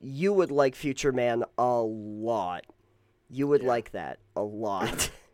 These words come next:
Speaker 1: Uh, it, it highly recommend, especially,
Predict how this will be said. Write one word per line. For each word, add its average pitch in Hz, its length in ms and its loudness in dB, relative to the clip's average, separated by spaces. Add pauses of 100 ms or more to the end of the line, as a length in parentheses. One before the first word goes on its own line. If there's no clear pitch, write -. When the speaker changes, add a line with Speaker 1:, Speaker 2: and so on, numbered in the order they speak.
(580)
Speaker 1:
Uh, 135 460 6
it, 143 320 0
it 139 240 4
highly 156 420 2
recommend, 120 760 0
especially, 120 840 -2